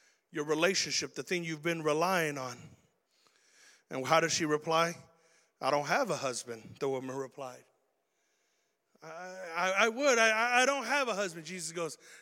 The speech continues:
"No, yeah, you're right about that. You don't have a husband. Actually, you've had five husbands, and you aren't even married to the man you're living with now." You, you telling the truth, lady.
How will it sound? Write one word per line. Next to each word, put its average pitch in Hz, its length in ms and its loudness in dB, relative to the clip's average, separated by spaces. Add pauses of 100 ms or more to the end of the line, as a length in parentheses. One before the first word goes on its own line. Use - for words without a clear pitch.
(100)
"No, 151 200 2
yeah, 147 200 4
you're 147 160 2
right 156 220 2
about 131 240 -4
that. 135 160 -4
You 143 80 -8
don't 151 200 -2
have 131 180 -4
a 120 60 -4
husband. 120 500 -8 (1600)
Actually, 135 480 0 (460)
you've 135 160 -10
had 135 160 4
five 156 380 0
husbands, 113 680 -12 (840)
and 135 100 -4
you 160 100 -2
aren't 151 200 2
even 139 200 -2
married 151 300 2
to 151 140 -4
the 135 60 -6
man 139 260 -2
you're 139 100 -4
living 143 240 -4
with 139 220 -8
now." 147 260 -10 (1080)
You, 147 460 -10
you 190 80 -12
telling 185 320 -4
the 190 80 -8
truth, 180 340 -10
lady. 120 320 -12